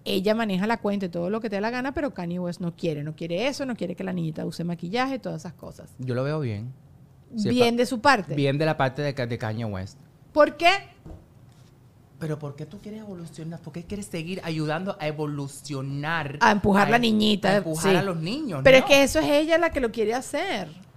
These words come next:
Speaker 1: O sea, yo te entiendo tu parte y sí
Speaker 2: Mi
Speaker 1: creo que
Speaker 2: amor,
Speaker 1: los
Speaker 2: yo con trece años yo quería un celular y mi mamá me dijo que no.
Speaker 1: Es verdad. Los niños antes éramos diferentes. Pero claro, hoy en día,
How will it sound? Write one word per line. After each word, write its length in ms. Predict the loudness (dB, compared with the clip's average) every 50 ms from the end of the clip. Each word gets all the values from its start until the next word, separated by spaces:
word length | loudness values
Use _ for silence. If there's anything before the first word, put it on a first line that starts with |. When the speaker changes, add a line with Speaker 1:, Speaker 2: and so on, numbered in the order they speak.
| -6
Speaker 1:
O 100 | -4 0
sea, 80 | 2 4
yo 120 | 4 4
te 60 | 4 2
entiendo 400 | 0 2 2 0 2 0 -2 -2
tu 140 | -2 -4 0
parte 440 | 4 6 6 6 6 4 0 -4 -4
y 100 | -2 -4
sí 120 | -4 0
Speaker 2:
Mi 40 | 2
Speaker 1:
creo 160 | 8 10 10
que 60 | 10 12
Speaker 2:
amor, 180 | 10 10 10
Speaker 1:
los 80 | 10 10
Speaker 2:
yo 100 | 8 10
con 220 | 10 6 4 4
trece 320 | 4 4 4 4 4 4 4
años 200 | 4 4 4 4
yo 100 | 4 6
quería 200 | 4 4 4 2
un 80 | 4
celular 320 | 4 4 4 8 6 6 6
y 60 | 6
mi 60 | 6
mamá 180 | 6 6 6 6
me 120 | 6 4
dijo 200 | 4 4 2 4
que 140 | 6 6 6
no. 380 | 8 6 6 4 4 0 -8 -18 -12 -8
Speaker 1:
Es 120 | -6 -4 -4
verdad. 300 | -4 -4 -6 -6 -10 -10 -14 -20 -20 -20 -10 -4
Los 120 | -2 -2
niños 240 | 0 0 0 0 0
antes 180 | 0 0 0 -2
éramos 260 | -2 -2 -2 -2 -4
diferentes. 340 | -4 -4 -4 -4 -4 -4 0
Pero 200 | 2 4 4 4 6
claro, 420 | 6 6 6 6 4 0 -4 -6 -2
hoy 200 | 0 0 2 2
en 80 | 2 0
día, 280 | 0 0 0 0 -2